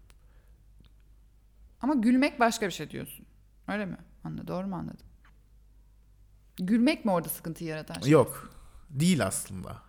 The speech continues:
Speaker 2: Yani komedinin şöyle bir şeyi var ya hani. Orada şöyle bir şey var. Şimdi mesela en, en benim hoş-, beğendiğim örneği bunun sokak sanatı olduğu için oradan gidiyorum.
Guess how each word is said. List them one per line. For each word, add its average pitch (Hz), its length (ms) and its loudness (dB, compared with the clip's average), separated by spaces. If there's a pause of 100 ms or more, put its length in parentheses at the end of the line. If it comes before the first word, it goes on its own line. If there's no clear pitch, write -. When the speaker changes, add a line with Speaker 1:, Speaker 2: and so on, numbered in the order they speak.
Speaker 2:
Yani 131 380 0 (1700)
komedinin 208 520 4
şöyle 185 360 8
bir 165 60 4
şeyi 180 260 6
var 214 160 8
ya 107 180 6
hani. 98 240 -2
Orada 190 200 8
şöyle 254 320 10
bir - 40 0
şey 117 200 6
var. 240 120 8
Şimdi 220 340 4
mesela - 340 4 (560)
en, 214 300 6 (160)
en 190 360 6
benim 170 320 6
hoş-, 160 180 2
beğendiğim 156 540 8
örneği 165 320 6
bunun 165 140 2
sokak 165 360 2
sanatı 160 320 -2
olduğu 156 160 4
için 156 160 0
oradan 143 360 2
gidiyorum. 107 360 -2